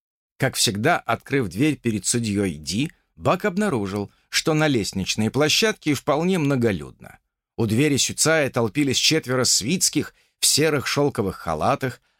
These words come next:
а также упитанный прежде рожденный среднего роста, в темно-голубом официальном платье и высокой шапке гуань. Характерные черты круглого румяного лица, а также едва уловимые особенности в манере жестикуляции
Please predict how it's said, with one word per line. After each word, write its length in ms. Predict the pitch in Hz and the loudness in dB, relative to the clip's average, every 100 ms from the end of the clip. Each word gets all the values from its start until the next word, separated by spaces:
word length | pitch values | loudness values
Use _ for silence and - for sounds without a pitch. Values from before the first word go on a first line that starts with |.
| _ _ | _ _
а 240 | 123 190 | 0 2
также 440 | 202 151 160 135 - | 2 0 0 0 0
упитанный 600 | 135 - 120 131 127 139 | 0 0 0 0 0 0
прежде 380 | - 123 117 110 | 0 0 0 0
рожденный 560 | 101 80 110 139 127 127 | -2 -2 -2 0 0 0
среднего 580 | - 113 131 156 151 | 0 0 0 -2 0
роста, 460 | 165 78 - - 67 - _ _ | 0 0 -2 -4 -8 -16 _ _
в 80 | - | -2
темно-голубом 880 | 151 165 139 123 117 123 135 156 - _ | 2 2 2 0 0 2 2 0 -2 _
официальном 720 | - 113 139 - 107 85 82 | -4 -2 0 2 2 0 -4
платье 420 | - 196 208 - 175 | -2 0 0 0 0
и 180 | - | 0
высокой 640 | 113 98 - 196 - 160 - _ | 0 0 0 0 0 -4 -4 _
шапке 480 | - - 127 - 110 | -2 0 0 -2 -2
гуань. 420 | 101 85 62 - _ _ _ _ _ _ _ | 0 0 -2 -10 _ _ _ _ _ _ _
Характерные 580 | 123 131 - 165 151 143 | 0 0 2 2 2 0
черты 460 | - 135 - 180 | 0 -2 -2 -2
круглого 640 | - - 170 165 123 117 104 | -2 0 2 2 2 0 2
румяного 440 | 156 139 117 92 | 2 2 0 0
лица, 440 | 87 90 - 135 78 _ _ _ _ | -2 -2 0 0 -2 _ _ _ _
а 100 | - | -2
также 280 | 156 131 139 | 0 0 0
едва 280 | 139 143 151 | 0 2 2
уловимые 580 | 147 151 170 147 135 | 4 2 2 0 2
особенности 720 | 131 - 170 120 107 95 - 104 | 2 2 2 0 0 0 0 0
в 100 | 92 | 0
манере 480 | 120 131 110 92 - | 0 0 0 -2 -4
жестикуляции 1000 | 92 113 - 95 143 190 - 87 65 | -2 -2 -2 -2 0 2 0 -2 -4